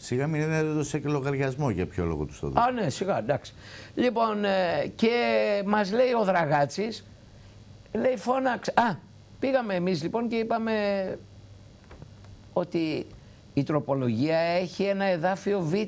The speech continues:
Speaker 2: που λέει, «εφόσον έχουν τηρηθεί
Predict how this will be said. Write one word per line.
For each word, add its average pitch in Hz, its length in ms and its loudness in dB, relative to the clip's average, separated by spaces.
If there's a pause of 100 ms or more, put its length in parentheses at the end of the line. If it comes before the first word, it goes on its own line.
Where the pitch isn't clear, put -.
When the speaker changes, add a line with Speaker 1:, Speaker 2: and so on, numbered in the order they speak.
(240)
Speaker 2:
που 131 120 -2
λέει, 190 320 0
«εφόσον 190 880 2
έχουν 180 340 0
τηρηθεί 165 560 -2